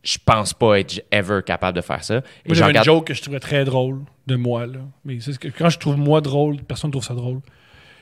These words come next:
Speaker 2: Chaque fois que je vois une pi-, quand je vois un gars pré-, se préparer pour le Ironman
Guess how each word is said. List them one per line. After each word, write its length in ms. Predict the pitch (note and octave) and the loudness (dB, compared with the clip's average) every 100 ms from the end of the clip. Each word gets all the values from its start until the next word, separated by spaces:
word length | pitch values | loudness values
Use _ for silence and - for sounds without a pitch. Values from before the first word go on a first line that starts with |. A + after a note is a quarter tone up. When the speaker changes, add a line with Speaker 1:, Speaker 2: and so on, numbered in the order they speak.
| _ _ | _ _
Speaker 2:
Chaque 180 | - C#3 | -6 0
fois 80 | E3+ | 2
que 60 | |
je 60 | C#3 | 2
vois 100 | C#3+ | 2
une 60 | C3+ | -2
pi-, 140 | - E3 E3+ - | -8 -12 -14 -6
quand 80 | |
je 60 | D3+ | -2
vois 120 | D#3 | 2
un 40 | C#3 | 2
gars 160 | C#3+ | 2
pré-, 160 | C#3 D3+ C3 | 0 -2 -8
se 80 | - | -4
préparer 300 | C#3+ C#3 C#3+ | -2 0 -2
pour 120 | D3 | -4
le 80 | C#3 - - | -10 -12 -4
Ironman 680 | C3+ C3+ C3+ B2+ C3 C3+ | 2 2 2 0 -2 -4